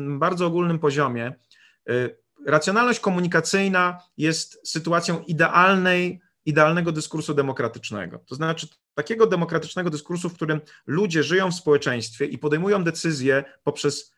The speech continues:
wzajemną rozmowę i komunikację. Przekonują się, znowu na różnych poziomach.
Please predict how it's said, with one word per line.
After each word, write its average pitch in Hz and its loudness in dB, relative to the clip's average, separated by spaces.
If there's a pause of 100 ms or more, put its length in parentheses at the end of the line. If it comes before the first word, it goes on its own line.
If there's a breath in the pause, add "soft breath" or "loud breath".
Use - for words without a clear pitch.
(140)
wzajemną 143 2
rozmowę 139 0
i 131 -6
komunikację. 123 -4 (120)
Przekonują 175 0
się, 120 -2 (360 loud breath)
znowu 151 0
na 143 2
różnych 175 0
poziomach. 151 0